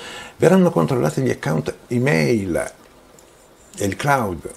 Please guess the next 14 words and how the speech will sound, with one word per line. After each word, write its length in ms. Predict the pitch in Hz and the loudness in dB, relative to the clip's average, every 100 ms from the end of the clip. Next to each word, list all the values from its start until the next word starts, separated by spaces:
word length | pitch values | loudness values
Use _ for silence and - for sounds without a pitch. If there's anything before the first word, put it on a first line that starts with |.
| - - | -20 -16
di 420 | 78 98 107 98 | -8 -2 -2 -2
Liliana, 600 | 101 117 120 80 80 90 | -2 2 2 2 -4 -8
che 120 | - | -4
io 100 | 190 | -2
chissà 260 | - 107 - | -2 -4 -4
perché 260 | 117 - 151 | -4 -2 0
pensavo 380 | 110 - 123 | 2 2 -2
l'avessero 380 | 87 104 - 95 | -2 -4 -4 -4
già 160 | 87 117 | -2 -2
fatto 340 | 113 - 113 | -4 -6 -6
a 220 | 135 - | -6 -6
quel 200 | - 202 | -4 -4
tempo, 380 | - - 85 - | -2 -4 -4 -6
ma 180 | - | -8